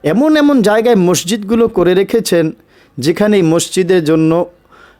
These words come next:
এই মসজিদ ওইখানে, ওই জায়গার জন্য এর চাইতে ভালো জায়গা উপযুক্ত ছিল, কিন্তু অল্প টাকা ক্রয় করে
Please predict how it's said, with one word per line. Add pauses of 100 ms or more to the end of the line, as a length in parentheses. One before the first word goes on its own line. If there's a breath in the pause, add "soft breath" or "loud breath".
(140 soft breath)
এই
মসজিদ
ওইখানে,
ওই
জায়গার
জন্য
এর (100)
চাইতে
ভালো
জায়গা
উপযুক্ত
ছিল,
কিন্তু (560 soft breath)
অল্প
টাকা
ক্রয়
করে